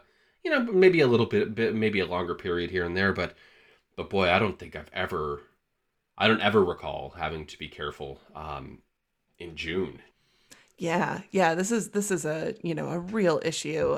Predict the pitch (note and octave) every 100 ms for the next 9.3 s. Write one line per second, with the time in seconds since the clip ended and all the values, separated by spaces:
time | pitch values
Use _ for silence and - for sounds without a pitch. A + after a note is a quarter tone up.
0 | - E3+ D#3+ D3+ D3+ F3+ D#3+ D3+ A#2+ D#3
1 | D3+ D#3 E3 - D#3+ D#3+ - E3+ D#3+ D#3+
2 | D#3 - E3+ - D3 D3+ D3+ - D#3+ -
3 | E3 D3+ - D3+ D3 C#3 B2+ D#3 D#3+ D#3
4 | C3+ C#3 - D3+ D3 D3+ D3 C#3 - -
5 | - - - - - - F#3+ F3+ E3+ D#3+
6 | D3+ D3 C#3+ D3+ C#3 - D#3 - D3+ D3
7 | - - _ - - C#3 C3+ D#3 D3+ -
8 | D#2+ - - - D#2 - - - - -
9 | E3+ D3 D3+